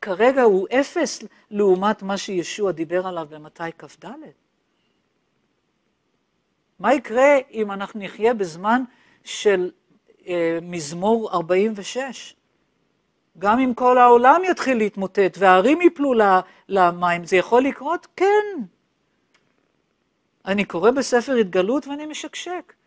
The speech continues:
שליש מהאדם ימות? שליש מה-, מהחיות בים ימותו?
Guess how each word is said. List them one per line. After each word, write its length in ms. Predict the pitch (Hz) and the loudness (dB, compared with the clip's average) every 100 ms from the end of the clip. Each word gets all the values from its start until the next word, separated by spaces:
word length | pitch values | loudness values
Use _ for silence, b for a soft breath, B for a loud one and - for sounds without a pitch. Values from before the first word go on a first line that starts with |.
| _ _ | _ _
שליש 640 | - - 190 302 - - | -14 -10 -4 -2 -4 -8
מהאדם 920 | 240 226 196 190 185 165 160 208 294 330 _ | -2 0 0 0 -2 -4 -2 0 0 -2 _
ימות? 500 | 202 175 202 339 - _ _ _ _ _ _ _ | -4 -2 -2 -4 -6 _ _ _ _ _ _ _
שליש 520 | - - 240 320 - | -12 -2 0 0 -2
מה-, 320 | 294 214 175 - _ | 0 2 2 0 _
מהחיות 1040 | 175 190 175 170 165 - - - 175 262 220 | -6 -2 -2 -2 -6 -14 -14 -6 -2 -2 -2
בים 400 | 214 214 294 302 | -4 -2 -4 -6
ימותו? 460 | 190 180 285 370 | -12 -10 -10 -10